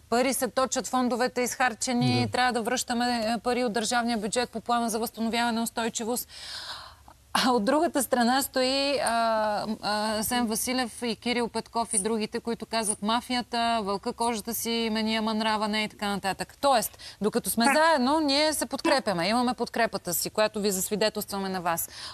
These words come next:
Speaker 1: Утре обаче вие сте мафия, вие пък сте най-лошия финансов министър и водите държавата към пропаст финансова.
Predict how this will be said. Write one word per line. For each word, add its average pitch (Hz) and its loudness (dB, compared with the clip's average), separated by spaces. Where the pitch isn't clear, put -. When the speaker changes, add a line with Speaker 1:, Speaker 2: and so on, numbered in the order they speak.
Speaker 1:
Утре 277 6
обаче 254 2
вие 247 2
сте 233 -2
мафия, 269 2
вие 247 2
пък 226 -2
сте 208 0
най-лошия 202 2
финансов 190 -4
министър 190 -4
и 165 -2
водите 185 0
държавата 170 0
към 156 -6
пропаст 175 -2
финансова. 277 0